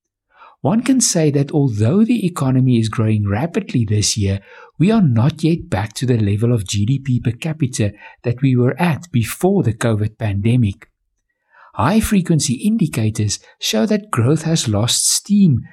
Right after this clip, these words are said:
between the riots and load shedding. Then, is it necessary to slow down growth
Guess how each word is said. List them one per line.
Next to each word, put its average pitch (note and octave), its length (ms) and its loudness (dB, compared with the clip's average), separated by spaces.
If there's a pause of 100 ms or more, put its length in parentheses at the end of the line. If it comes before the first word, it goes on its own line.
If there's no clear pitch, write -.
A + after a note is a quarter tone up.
(160)
between G#3+ 360 0
the D3+ 120 4
riots A2+ 600 0 (180)
and A#2+ 200 -2
load A#2 320 2
shedding. G2 500 -2 (680)
Then, E3+ 640 2 (240)
is B3 140 0
it D4+ 160 2
necessary D3+ 680 2
to C3 140 -2
slow F#3 400 0
down A#2 320 0
growth B2+ 540 0